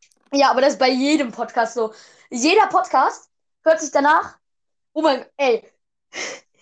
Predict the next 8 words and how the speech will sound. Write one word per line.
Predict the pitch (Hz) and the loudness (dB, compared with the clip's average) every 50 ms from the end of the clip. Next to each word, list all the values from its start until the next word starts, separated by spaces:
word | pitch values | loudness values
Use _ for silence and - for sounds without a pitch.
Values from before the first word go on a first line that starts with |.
| _ _ _ _ _ - | _ _ _ _ _ 0
erste | 285 320 392 359 330 | 0 0 2 2 0
Reaction | 285 269 277 311 349 - - 302 | 2 2 2 2 0 -2 -2 -2
auf | 285 285 | 0 0
meinen | 269 269 269 262 | 2 0 0 2
Podcast | 302 277 - - 226 202 - | 0 0 0 0 -4 -2 0
letztens, | 240 262 262 - - 214 196 190 247 | -2 -2 -2 -2 -6 -14 -12 -6 0
ne? | 262 294 - - - _ _ _ _ _ - | 0 0 0 0 -4 _ _ _ _ _ 0
Bonnycast, | 294 302 277 247 - 269 240 240 302 453 - - _ | 0 0 0 0 -2 0 2 2 2 0 -4 -12 _